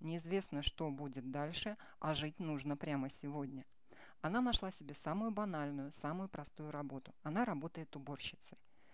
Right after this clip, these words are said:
Но вы не поверите, как, э, изменился ее взгляд, ее настроение, ее м-, эмоции с того момента, как она нашла эту работу. У нее появилась какая-то цель, у нее появился план,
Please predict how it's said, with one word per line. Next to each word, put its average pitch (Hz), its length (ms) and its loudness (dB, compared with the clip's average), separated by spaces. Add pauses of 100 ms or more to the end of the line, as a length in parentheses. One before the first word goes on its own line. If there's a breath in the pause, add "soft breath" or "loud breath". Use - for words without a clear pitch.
(280 loud breath)
Но 170 120 0
вы 175 80 2
не 202 120 4
поверите, 214 540 6
как, - 360 4 (160)
э, 147 400 -2
изменился 165 600 0
ее 147 200 0
взгляд, 175 500 2
ее 151 160 0
настроение, 151 800 0
ее 151 160 0
м-, 143 260 0
эмоции 156 560 0
с - 80 -10
того 156 280 2
момента, 156 460 2
как - 220 -12
она 147 200 2
нашла 139 460 0
эту 139 240 -8
работу. 135 440 -2 (600 loud breath)
У 151 40 -2
нее 240 220 6
появилась 185 520 0
какая-то 165 460 -4 (160)
цель, 139 320 -2
у 143 80 -2
нее 151 240 0
появился 190 600 -4
план, 143 440 0